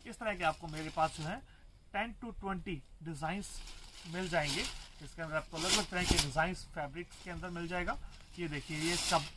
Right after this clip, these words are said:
जो आपको आंचल देखने को मिलेगा, कितना beautiful आंचल है। जब आंचल पूरा यहाँ से, अ, खुला होगा तो ये बहुत अच्छा लगेगा।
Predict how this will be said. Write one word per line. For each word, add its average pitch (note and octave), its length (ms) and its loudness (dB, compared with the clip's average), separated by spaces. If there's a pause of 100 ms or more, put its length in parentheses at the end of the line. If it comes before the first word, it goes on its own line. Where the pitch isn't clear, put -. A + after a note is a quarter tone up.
(140)
जो D#3+ 140 0
आपको E3 320 2
आंचल D#3+ 360 4
देखने A3 240 0
को F#3+ 80 0
मिलेगा, F3+ 200 0
कितना - 300 -4
beautiful E3 480 -6
आंचल E3+ 300 0
है। A#3+ 80 -4 (380)
जब E3 140 0
आंचल D#3 260 6
पूरा F3+ 320 2
यहाँ F#3 200 4
से, G#3 140 -6
अ, D3+ 560 -2 (100)
खुला F#3 160 0
होगा F#3+ 260 4 (420)
तो F3 60 -10
ये D#3 160 -6
बहुत E3+ 240 -2
अच्छा F#3 200 -6
लगेगा। E3+ 320 -4